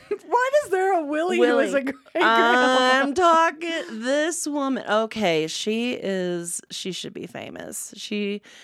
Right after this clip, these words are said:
Speaker 1: should go down in infamy for being such an interesting <laughs> human being. And after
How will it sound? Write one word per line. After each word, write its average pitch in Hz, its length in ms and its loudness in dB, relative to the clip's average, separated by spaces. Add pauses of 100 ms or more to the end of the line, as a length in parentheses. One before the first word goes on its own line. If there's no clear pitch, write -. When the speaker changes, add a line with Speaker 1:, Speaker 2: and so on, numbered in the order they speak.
(160)
Speaker 1:
should - 160 -8
go 196 80 -2
down 175 240 -4
in 165 120 -8
infamy 160 440 -8
for 156 160 -10
being 170 300 -6
such 165 320 -4
an 180 100 -6
interesting 247 680 0
<laughs> - 60 -4
human 190 280 2
being. 160 360 -8 (380)
And 208 160 4
after 294 480 2